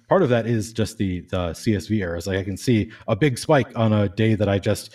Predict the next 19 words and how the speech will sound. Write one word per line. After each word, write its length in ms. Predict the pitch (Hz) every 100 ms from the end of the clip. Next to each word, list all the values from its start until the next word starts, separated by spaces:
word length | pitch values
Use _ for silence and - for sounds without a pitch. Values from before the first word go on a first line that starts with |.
| -
submitted 420 | - 127 123 113 -
three 260 | - 143
hundred 280 | 127 123 107
of 80 | 92
the 80 | 98
same 320 | - 123 110
lineup 380 | 113 123 98 104
and 100 | 101
they, 100 | 104
and 120 | 104
it 100 | 107
did 220 | 110 90
poorly. 400 | 120 107 98 95
Um, 280 | - 98 92
but, 240 | 95 95 - - - _
but 120 | 113
in 120 | 113
general, 360 | 107 110 101 92
uh, 200 | 92 98